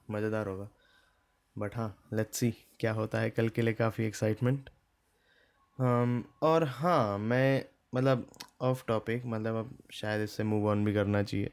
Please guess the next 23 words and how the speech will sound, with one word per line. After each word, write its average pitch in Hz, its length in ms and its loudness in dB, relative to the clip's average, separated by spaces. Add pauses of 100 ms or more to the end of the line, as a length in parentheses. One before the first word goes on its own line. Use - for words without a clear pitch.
(160)
क्योंकि 104 220 -6
काफ़ी 104 280 -4
बात 104 220 -8
हो 95 100 -4
गई। 110 100 -8 (920)
But, 110 180 2 (300)
um, 107 540 0 (180)
I 117 200 0 (240)
think 151 300 2
मैं 123 220 0
ये 120 160 0
पॉडकास्ट, 110 800 -2
um, 107 680 0
वीकली 113 480 2
ही 120 140 2
रखूँगा। 110 520 -2
मैं 113 240 -2
काफ़ी 110 280 -4
टाइम 110 180 -4
से 110 60 -6
सोच 107 260 -6
रहा 101 120 -6
था, 113 240 -8